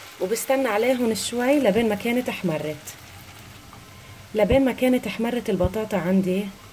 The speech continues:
أنا جهزت البيض، بضيف عليه ملعقة صغيرة من الفلفل الأسود ورشة ملح حسب الرغبة. بخفيهم باستخدام شوكة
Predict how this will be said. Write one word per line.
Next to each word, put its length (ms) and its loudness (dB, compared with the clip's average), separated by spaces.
أنا 160 0
جهزت 460 -2
البيض، 440 2
بضيف 340 -2
عليه 240 -2
ملعقة 340 -2
صغيرة 300 -2
من 100 4
الفلفل 400 -4
الأسود 560 -6
ورشة 440 0
ملح 260 0
حسب 320 -2
الرغبة. 400 -4
بخفيهم 440 2
باستخدام 580 -2
شوكة 360 -4